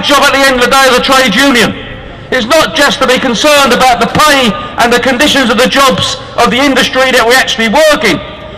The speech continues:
but we have to make sure that we link up to the communities and those people that use those services as well.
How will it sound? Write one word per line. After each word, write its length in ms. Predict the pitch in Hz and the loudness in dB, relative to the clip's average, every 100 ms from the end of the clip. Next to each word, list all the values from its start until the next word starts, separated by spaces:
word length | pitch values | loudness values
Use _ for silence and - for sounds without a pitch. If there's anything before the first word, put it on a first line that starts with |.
| - - 247 | -16 -6 0
but 80 | 262 | 2
we 80 | |
have 160 | 302 - | 2 0
to 80 | 269 | 0
make 240 | 269 233 | 0 0
sure 240 | - 294 277 | 0 2 2
that 80 | |
we 160 | 254 254 | 2 0
link 240 | 311 269 | 0 0
up 240 | 269 269 - 254 | 0 0 -2 -2
to 80 | |
the 80 | 254 | 0
communities 720 | 247 247 311 302 254 220 - - - | 0 0 2 2 0 -2 -4 -10 -4
and 160 | 240 294 | 0 2
those 160 | 294 302 | 0 0
people 240 | 277 247 | -2 0
that 160 | 262 247 | 0 0
use 240 | 269 254 | 0 0
those 320 | 262 262 247 - - | 2 0 0 -4 -8
services 560 | - 269 269 254 214 233 | -2 2 2 2 2 0
as 160 | 208 | 2
well. 400 | 220 220 127 - | 2 2 0 -4